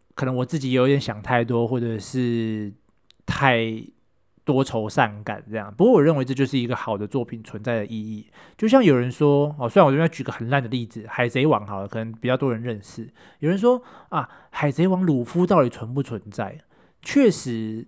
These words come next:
你以现实的方式来看，那他就是一个虚拟的角色。可是如果我因为喜欢鲁夫，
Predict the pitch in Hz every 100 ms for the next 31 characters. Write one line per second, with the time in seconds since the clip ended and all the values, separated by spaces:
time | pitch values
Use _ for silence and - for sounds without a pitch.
0 | - 139 131 123 123 139 127 120 190 156
1 | 135 131 135 131 135 110 120 120 135 147
2 | 147 131 117 - 135 117 101 101 90 92
3 | - 120 - - - - _ 151 240 254
4 | 190 185 165 127 113 107 - _ _ 139
5 | 120 131 156 175 160 - 117 107 131 127
6 | 113 107 - 143 147